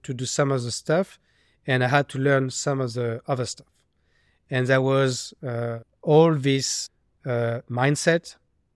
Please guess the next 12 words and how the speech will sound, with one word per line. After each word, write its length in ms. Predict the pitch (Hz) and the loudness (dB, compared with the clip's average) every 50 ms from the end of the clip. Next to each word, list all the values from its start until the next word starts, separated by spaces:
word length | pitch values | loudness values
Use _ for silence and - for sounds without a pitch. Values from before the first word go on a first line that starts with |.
| _ _ _ _ _ - | _ _ _ _ _ -12
making 360 | 151 127 127 120 - 139 127 | -8 -8 -8 -6 -4 -4 -4
sure 320 | - - - 143 139 135 127 | -4 -2 0 0 0 0 0
that 320 | 123 120 120 - - - - - - | -2 -2 -2 -4 -8 -14 -20 -14 -10
I 160 | 127 120 120 - _ - | -8 -8 -8 -8 _ -4
kept 360 | - 156 143 - _ _ _ | -2 0 0 0 _ _ _
updating 440 | - 120 113 135 131 120 - 147 127 | -12 -6 -2 -2 -2 -2 -4 -6 -6
my 120 | 120 120 | -4 -6
skills, 500 | 113 - - - 160 165 170 180 175 - - _ _ _ _ _ - | -6 -8 -8 -4 -4 -4 -4 -4 -8 -12 -16 _ _ _ _ _ -16
that 460 | 123 110 131 127 123 123 - - - _ _ _ _ _ _ - | -6 -2 0 2 2 0 -2 -8 -20 _ _ _ _ _ _ -6
made 280 | 131 123 135 139 139 | 0 2 2 2 2
me 140 | 139 135 131 | 2 0 0
ready 500 | 117 123 131 135 127 127 120 117 113 123 | 0 2 2 2 2 0 -4 -6 -8 -12